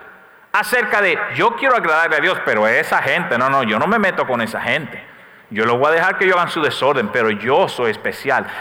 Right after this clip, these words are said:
Y hay algo que sucede en nuestra vida cuando estamos involucrados juntos en el deseo de agradar a Dios. ¿Está conmigo hoy día?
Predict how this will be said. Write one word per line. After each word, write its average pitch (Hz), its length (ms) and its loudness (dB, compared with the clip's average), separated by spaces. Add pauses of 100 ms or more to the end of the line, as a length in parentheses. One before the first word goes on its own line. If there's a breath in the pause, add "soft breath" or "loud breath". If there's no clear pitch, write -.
(140 loud breath)
Y 185 60 -2
hay 202 160 2
algo 294 260 2
que 285 120 0
sucede 247 260 0
en 233 60 2
nuestra 233 200 -2
vida 208 180 2
cuando 196 180 0
estamos 226 320 0
involucrados 214 640 2
juntos 233 260 2
en 196 80 2
el 196 140 0
deseo 233 420 2
de 220 100 2
agradar 165 420 2
a 156 60 2
Dios. 135 160 0
¿Está - 240 -2
conmigo 208 340 0
hoy 143 60 2
día? 113 200 -4